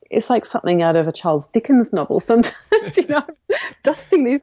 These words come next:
cobwebs and they keep coming back. And I think,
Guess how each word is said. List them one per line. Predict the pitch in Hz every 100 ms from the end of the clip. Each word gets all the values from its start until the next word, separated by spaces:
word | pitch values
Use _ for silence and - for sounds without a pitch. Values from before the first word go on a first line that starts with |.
| -
cobwebs | 311 277 262 247
and | 233
they | 240
keep | - 370 359
coming | 349 277 254
back. | 262 320 320
And | 277
I | 226
think, | 240 247 240